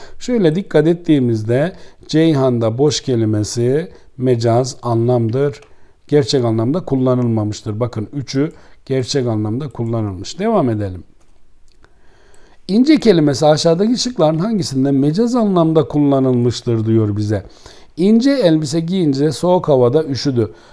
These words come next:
Sevgili gençler, elbiselerin incesi olabilir mi? Evet, olabilir. O zaman buradaki ince kelimesi gerçek anlamdır.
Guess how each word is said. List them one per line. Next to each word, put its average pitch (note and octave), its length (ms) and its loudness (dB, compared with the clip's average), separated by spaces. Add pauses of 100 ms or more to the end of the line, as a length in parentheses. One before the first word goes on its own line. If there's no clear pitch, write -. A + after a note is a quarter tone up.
(120)
Sevgili G#3 440 0
gençler, D3+ 480 2
elbiselerin F#3+ 800 0
incesi F3 440 0
olabilir F3 500 2
mi? D3 280 0
Evet, F#3+ 300 0
olabilir. D#3 460 2 (380)
O F#3 120 4
zaman F3+ 380 2
buradaki F#3 420 0
ince D3 420 0
kelimesi B2+ 920 2 (960)
gerçek D3 500 4
anlamdır. A2+ 680 2